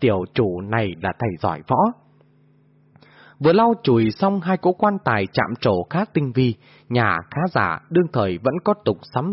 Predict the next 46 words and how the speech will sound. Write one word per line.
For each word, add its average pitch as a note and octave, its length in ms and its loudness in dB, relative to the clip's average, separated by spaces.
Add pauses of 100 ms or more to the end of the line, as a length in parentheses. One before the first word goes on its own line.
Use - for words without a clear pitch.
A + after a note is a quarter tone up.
sẵn - 220 -4
quan G3 240 2
tài G#2+ 220 -2
để G#2 140 -2 (100)
trong F#3+ 180 0
nhà, G#2+ 260 0 (360)
khi A#3 160 2
về B2+ 100 2 (100)
già G2+ 320 0 (100)
gần - 220 0
đất F3 180 0
xa F#3 180 0 (100)
trời, G2+ 260 0 (340)
bỗng D#3+ 300 0
có G3+ 240 0
tin C3 280 0
cả A#2+ 240 -2
Hổ G2+ 260 0
về. F#2+ 220 0 (920)
Cả D3 120 4
Hổ A#2+ 340 4 (120)
trạc B2 220 0
ba D3+ 280 -2 (120)
mươi F#3 200 0
lăm, F#3 200 0 (120)
ba A2 160 -2
mươi G2+ 180 -4
sáu, D3 380 -6 (180)
người B2+ 160 4
vạm A#2+ 320 -2
vỡ C3 240 2
khỏe G#2 220 -2 (140)
mạnh, A#2 140 0 (340)
vẻ C3+ 160 4
hoạt C3 180 0
động B2 380 0
và A2 180 0
gan G3 220 0
dạ. A2 220 0 (500)
Đi B2+ 260 4 (140)
tới F#3 120 2
năm B2 240 -4
sáu C#3+ 380 -4
thuộc A2 240 0
hạ, G#2 220 -2 (300)
đều B2+ 340 4